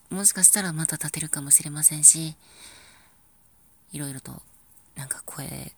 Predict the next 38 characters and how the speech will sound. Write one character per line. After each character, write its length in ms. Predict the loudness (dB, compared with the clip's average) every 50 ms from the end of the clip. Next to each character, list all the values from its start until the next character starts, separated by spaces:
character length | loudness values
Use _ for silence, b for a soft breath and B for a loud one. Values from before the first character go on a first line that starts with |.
| _ _ _
と 80 | -16 -14
か 140 | -14 -14 -14
歌 200 | -12 -10 -10 -10
と 120 | -10 -12
か、 220 | -12 -12 -14 -14 _ _ _ b b b b b b b b b _ _ _ _
フ 100 | -12 -10
ァ 80 | -8 -6
イ 40 | -6
ル 120 | -6 -6
を 80 | -6 -6
ア 60 | -8
ッ 20 |
プ 340 | -8 _ -6 -6 -6 -8 -12 _ _ -10
し 100 | -10 -10
て 140 | -8 -8 -10
い 80 | -12 -12 _
け 180 | -12 -10 -10 -10
た 140 | -10 -10 -10
ら 120 | -8 -6
な 220 | -6 -4 -4 -6 -8 _ _ _ _
と 120 | -2 -2
思 240 | 0 0 -2 -4 -6
っ 20 | -8
て 180 | _ -10 -8
ま 160 | -8 -4 2
す。 300 | 4 4 4 4 0 -6 _ _ _ _ _ _ _ _ _ _ _ _ _ _ b b b b b b b b b b b b
ま 80 | -12 -10
だ 100 | -10 -10
ま 140 | -8 -8 -8
だ、 180 | -10 -10 -12 -14 _ _ _ _ b b b b b b b b b b b b b _ -10
全 220 | -8 -6 -4 -4
然、 260 | -4 -4 -4 -6 -12 -14 _ _ _ _ _ _ _ _ _ _ _ _
女 280 | -16 -14 -12 -12 -12 -12
声 160 | -10 -12 -12
と 160 | -10 -4 -2
し 60 | -2 -2
て 100 | -2 -2
は、 260 | -4 -4 -6 -8